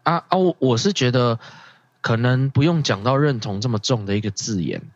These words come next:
就是，就是你不要排斥就好。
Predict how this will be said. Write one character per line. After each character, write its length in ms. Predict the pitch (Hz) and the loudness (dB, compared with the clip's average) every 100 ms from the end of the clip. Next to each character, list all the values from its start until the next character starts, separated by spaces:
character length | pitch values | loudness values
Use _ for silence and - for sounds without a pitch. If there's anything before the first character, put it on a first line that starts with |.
| _ _ _ _ - | _ _ _ _ -2
就 120 | 143 | -2
是， 440 | 143 139 123 110 - _ _ _ _ _ _ _ - | 2 4 4 2 -2 _ _ _ _ _ _ _ -2
就 120 | 143 | -2
是 160 | - | 0
你 100 | 131 | 0
不 100 | 104 | 0
要 200 | 101 113 110 - | 0 0 -2 -4
排 200 | 90 92 | -4 -4
斥 220 | - 95 | -4 -4
就 180 | - 85 | -2 -2
好。 400 | - - - | -4 -10 -14